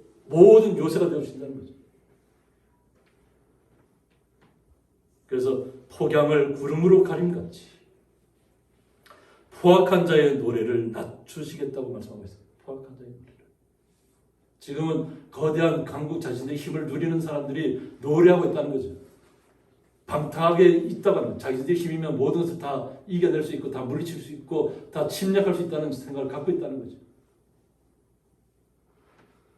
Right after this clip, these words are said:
그것이 지금 중국에서도 계속 대만을 침공하겠다고 선전포고를 하면서도 오히려 자신의 나라가 무너지는 관계를 갖고 있잖아요.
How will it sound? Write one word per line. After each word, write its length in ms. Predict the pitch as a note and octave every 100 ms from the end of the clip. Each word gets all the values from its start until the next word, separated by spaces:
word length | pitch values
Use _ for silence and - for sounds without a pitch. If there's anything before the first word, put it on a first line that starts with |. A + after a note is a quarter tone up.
| _ -
그것이 680 | E3 E3+ F#3 - - -
지금 260 | - D#3+ D3
중국에서도 680 | - F3 F3 E3+ - C#3+ C#3+
계속 380 | C3 C#3+ D3+ -
대만을 380 | C3+ D3 D3+ -
침공하겠다고 1040 | - F3 E3 C3+ B2+ B2+ C3 C#3 - - - -
선전포고를 760 | - F3 E3 E3 D#3+ C#3+ C3 C3
하면서도 760 | C#3 C3+ B2 C#3 B2 G#2 - - _ _ _ _ _ _ _ -
오히려 220 | C3+ C3
자신의 420 | A#2+ A2+ D3 D3+
나라가 260 | C3 C3 B2
무너지는 420 | B2+ C#3+ C#3 C3
관계를 320 | A#2+ B2 C3
갖고 220 | C3 -
있잖아요. 260 | - F#2